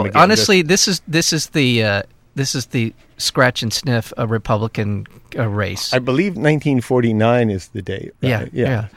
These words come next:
Speaker 1: So
Speaker 2: When
Speaker 1: it's
Speaker 2: the
Speaker 1: been is-,
Speaker 2: establishment
Speaker 1: is-,
Speaker 2: of the
Speaker 1: Israeli
Speaker 2: Israeli
Speaker 1: land
Speaker 2: state, yeah.
Speaker 1: for,
Speaker 2: Yeah,
Speaker 1: you
Speaker 2: yeah.
Speaker 1: know,
Speaker 2: And you, you wanna go all historical on
Speaker 1: the
Speaker 2: it. That,
Speaker 1: age of
Speaker 2: that,
Speaker 1: Bill Clinton.
Speaker 2: that doesn't just even make,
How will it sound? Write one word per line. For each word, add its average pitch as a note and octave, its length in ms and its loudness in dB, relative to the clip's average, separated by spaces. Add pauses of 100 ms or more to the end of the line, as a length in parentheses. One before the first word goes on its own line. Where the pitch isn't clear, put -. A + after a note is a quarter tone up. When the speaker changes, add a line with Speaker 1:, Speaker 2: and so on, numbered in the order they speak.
Speaker 1:
So - 160 2
Speaker 2:
When C#3 80 6
Speaker 1:
it's B2 80 -6
Speaker 2:
the D#3+ 60 0
Speaker 1:
been C#3 100 2
is-, A#2+ 80 2
Speaker 2:
establishment A#2+ 520 4
Speaker 1:
is-, A#2 100 6
Speaker 2:
of G#2 120 -2
the G#2+ 200 -4
Speaker 1:
Israeli A2 260 2
Speaker 2:
Israeli G2 260 0
Speaker 1:
land F#2 40 0
Speaker 2:
state, F#2 340 -2
yeah. G2 160 -2
Speaker 1:
for, G#2+ 120 -8 (300)
Speaker 2:
Yeah, A#2 280 4 (220)
Speaker 1:
you - 120 -8
Speaker 2:
yeah. B2 100 -2 (100)
Speaker 1:
know, D#3 100 -10 (320)
Speaker 2:
And A#2+ 380 0
you, C#3+ 300 0
you C3+ 140 0
wanna C#3+ 160 2
go C3 140 4
all A#2 100 2
historical A#2+ 600 -2
on G#2 120 0
Speaker 1:
the - 80 2
Speaker 2:
it. - 60 -6
That, A#2+ 80 4
Speaker 1:
age A2 220 4
of G#2+ 80 4
Speaker 2:
that, - 40 -4
Speaker 1:
Bill A2 180 4
Clinton. G#2 580 -2
Speaker 2:
that C3 140 2
doesn't C3 380 -2
just B2 220 -4
even A2+ 280 -2
make, G#2 200 -4